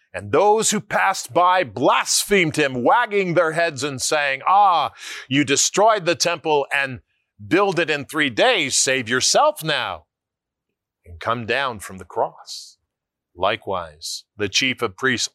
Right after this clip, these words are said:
also mocking among themselves with the scribes said,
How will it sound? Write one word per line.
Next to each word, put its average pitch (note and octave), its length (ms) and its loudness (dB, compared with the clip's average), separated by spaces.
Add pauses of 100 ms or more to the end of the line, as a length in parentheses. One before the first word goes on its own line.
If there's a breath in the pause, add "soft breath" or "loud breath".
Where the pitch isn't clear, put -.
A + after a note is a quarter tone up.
also D#3+ 480 2
mocking B2+ 520 -2
among B2+ 360 -2
themselves A2 840 -4
with A#2 240 -6
the A2 80 -10
scribes C3+ 680 -2
said, B2 360 -2